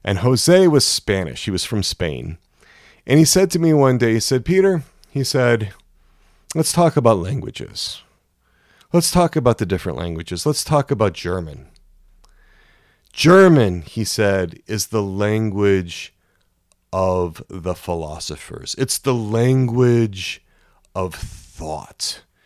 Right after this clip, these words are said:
It's the language of deep ideas." He said, "Now, French. French is the language of love.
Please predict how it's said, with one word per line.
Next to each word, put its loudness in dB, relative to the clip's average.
It's -4
the -4
language 0
of -10
deep -6
ideas." -12
He -14
said, -10
"Now, -12
French. -8
French 0
is -6
the -2
language -4
of -16
love. -10